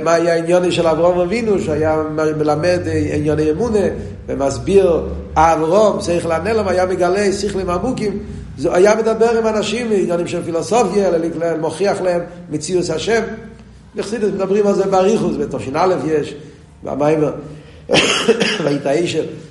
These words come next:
איך שאברהם אבינו התעסק ל-, להסביר, לגלות, לגלות אל-, אליקוס ל-, לאנשים.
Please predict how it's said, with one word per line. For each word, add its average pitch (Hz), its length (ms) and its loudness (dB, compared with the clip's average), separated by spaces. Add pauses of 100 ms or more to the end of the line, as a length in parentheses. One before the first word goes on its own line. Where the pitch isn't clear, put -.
(640)
איך 160 180 0
שאברהם 160 440 4
אבינו 208 300 2
התעסק 185 420 0 (120)
ל-, 180 200 2
להסביר, 180 520 2
לגלות, 175 540 2 (300)
לגלות 180 480 2
אל-, 190 140 0
אליקוס 180 580 0
ל-, 175 180 -2
לאנשים. 175 440 -2